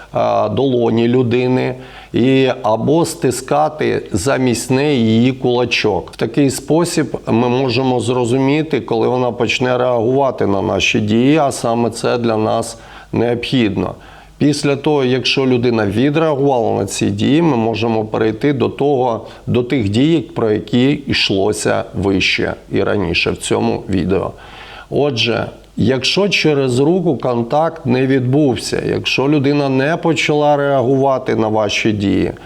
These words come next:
ми встановлюємо контакт через поглиблення дихання людини, розуміючи, що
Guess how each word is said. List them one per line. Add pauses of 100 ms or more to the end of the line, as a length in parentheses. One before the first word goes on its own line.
(260)
ми
встановлюємо
контакт
через
поглиблення
дихання
людини,
розуміючи,
що